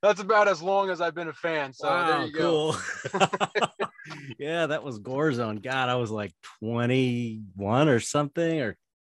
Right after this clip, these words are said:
Speaker 2: God, twenty-one or twenty-two. That's crazy. That's too
Speaker 1: Nah,
Speaker 2: funny.
Speaker 1: that's awesome, man. Not,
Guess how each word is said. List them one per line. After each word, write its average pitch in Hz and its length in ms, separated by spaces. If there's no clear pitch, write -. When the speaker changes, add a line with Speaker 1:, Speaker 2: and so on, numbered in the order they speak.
Speaker 2:
God, 104 400
twenty-one 113 400
or 113 60
twenty-two. 107 400
That's 107 180
crazy. 87 460
That's 110 180
too 110 160
Speaker 1:
Nah, 110 140
Speaker 2:
funny. - 0
Speaker 1:
that's 95 140
awesome, 131 340
man. 117 240
Not, 160 200